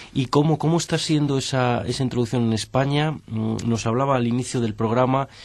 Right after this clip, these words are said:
pues, de esas reticencias que existen, universidad, empresa, investigación. Una, una asociación como la que usted preside,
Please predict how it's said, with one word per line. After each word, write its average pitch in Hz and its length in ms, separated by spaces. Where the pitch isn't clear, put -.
pues, 117 140
de 147 80
esas 135 160
reticencias 110 640
que 101 80
existen, 110 600
universidad, 104 760
empresa, 107 400
investigación. 101 760
Una, 165 220
una 170 220
asociación 160 400
como 143 160
la 131 80
que 120 80
usted 120 180
preside, 104 520